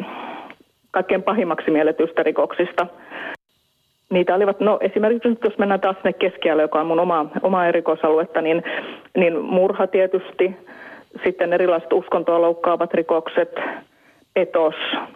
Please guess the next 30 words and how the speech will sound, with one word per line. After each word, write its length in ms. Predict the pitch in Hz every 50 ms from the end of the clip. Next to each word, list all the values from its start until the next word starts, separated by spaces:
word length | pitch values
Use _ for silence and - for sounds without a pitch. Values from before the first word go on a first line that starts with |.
| - _ _ _ - - _ _
Petosta 380 | - 175 170 175 170 - 165 143
pidettiin 400 | 151 147 156 156 - 160 156 151
erittäin 440 | 156 160 156 160 - 143 139 143
vakavana 500 | 139 143 139 - 143 143 151 147 143 147 - - - - 127 -
rikoksena 460 | - 160 156 156 - - - 160 160
keskiajalla. 580 | - 160 165 - - 185 170 170 170 170 175 175 - - - - - - - - -
Ja 60 | - -
sit 120 | 233 -
uskontoa 420 | 214 220 - - 202 202 202 196
loukkaaviin 640 | 196 196 196 196 - 202 190 196 190 185 175 - 185
rikoksiin 460 | 202 202 - 196 196 - - 202 190
tietysti, 420 | 190 196 185 185 185 - - 190 175
no, 160 | - 180 196
niitä 240 | 190 190 185 - 190
oli 180 | 190 190 180 - - - - - 208 - - - - - - 202 - -
harhaoppisuus 800 | 208 214 196 214 185 180 180 180 - - 185 - 185 185 180 -
ja, 200 | 196 180 180 180 190 - - - - - - - - 214 -
ja 200 | - 180 170 -
noituus 460 | - 185 180 180 170 - 170 160 165 - -
ja, 180 | 156 151 156 170 180
ja 80 | 180 170
tällaiset. 600 | - 175 170 170 165 165 165 165 175 170 170 - - - _ _ - - - - - -
Ja 120 | 190 180 180
sitten 240 | - 214 - 202 196
tietysti 400 | - 214 202 - 190 - - 190
vielä 200 | 190 190 185 180
yksi, 260 | 175 185 185 - - - -
yksi 260 | 156 160 196 - -
oli, 220 | 180 170 175 170 165 160 143 104
äh, 220 | - - - -